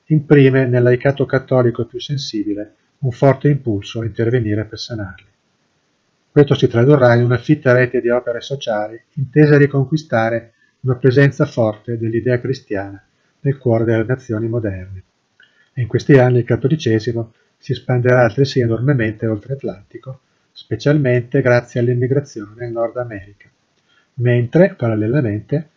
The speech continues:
la missione a gentes raggiungerà i popoli e i luoghi più remoti. La Chiesa, in quest'epoca, nonostante tutte le prove subite nel Settecento e nell'Ottocento, si è conservata ancora viva e vitale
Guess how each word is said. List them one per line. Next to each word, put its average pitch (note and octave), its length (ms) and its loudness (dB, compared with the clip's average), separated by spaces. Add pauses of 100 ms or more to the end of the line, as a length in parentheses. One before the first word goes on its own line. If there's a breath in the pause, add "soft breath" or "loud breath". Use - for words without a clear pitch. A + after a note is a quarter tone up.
(380)
la A#2+ 100 -4
missione C3 400 4
a D3+ 60 2
gentes A#2 580 -2
raggiungerà C3+ 540 2
i A#2+ 80 0
popoli G#2+ 460 -8 (320)
e C3 100 0
i C3+ 40 4
luoghi G2+ 320 0
più A2+ 180 -6
remoti. G2 460 -8 (1600 soft breath)
La C#3 60 4
Chiesa, C3 720 4
in A#2+ 100 -10
quest'epoca, A#2+ 640 0
nonostante B2+ 500 0
tutte C3+ 280 -4
le B2 100 0
prove B2 240 0
subite A2+ 640 -4 (280)
nel A2+ 120 -8
Settecento A#2 720 -4
e A2+ 60 -6
nell'Ottocento, A2 800 -6
si - 120 -12
è A#2+ 60 -4
conservata B2 580 -4
ancora A2+ 380 -6
viva A2+ 200 -2
e A2 60 -4
vitale G#2 500 -10